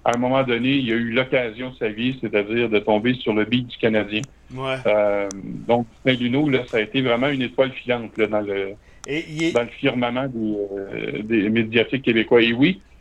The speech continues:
Speaker 1: euh,
Speaker 2: Ouais.
Speaker 1: il s'est tué exactement au même endroit, donc entre, euh, Malartic et Rivière-Éva. Le Rivière-Éva, comme je disais, qui est le, le village voisin ici, à, vers, euh, en direction de Rouyn-Noranda. Il y a une courbe assez prononcée dans ce coin-là. Euh, et, euh, d'ailleurs,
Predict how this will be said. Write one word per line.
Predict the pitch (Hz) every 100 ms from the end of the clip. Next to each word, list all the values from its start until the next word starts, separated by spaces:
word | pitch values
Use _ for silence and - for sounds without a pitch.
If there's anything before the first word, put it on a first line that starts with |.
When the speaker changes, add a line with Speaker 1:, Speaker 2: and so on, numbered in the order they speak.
| -
Speaker 1:
euh, | 117 117
Speaker 2:
Ouais. | 117
Speaker 1:
il | 131 -
s'est | 127
tué | - 151 160
exactement | 135 120 139 - 143 147 151
au | -
même | 123 135 135
endroit, | 123 117 120 135
donc | 123 123 - -
entre, | 131 143 -
euh, | 120 113 110 104 101 - - _ -
Malartic | 120 131 127 - 147
et | 127
Rivière-Éva. | 110 117 123 113 107 123
Le | 123
Rivière-Éva, | 110 110 107 110 127
comme | 110
je | 104
disais, | 107 113
qui | 110
est |
le, | 101 101
le | 98 101
village | 104 110 110
voisin | 104 113
ici, | 123 -
à, | 127 107 101
vers, | 110 110 104 104
euh, | 101 104 - - - -
en | 110
direction | 113 110 127
de | 113
Rouyn-Noranda. | 113 113 107 101 120
Il | 131
y |
a |
une | 120
courbe | 120 180 170
assez | 135 180
prononcée | 185 156 131 160
dans | 175
ce | 147
coin-là. | - 127 127 - - - - -
Euh, | 110 110 113 -
et, | 117 117
euh, | 113 110 107 104 -
d'ailleurs, | 117 123 139 160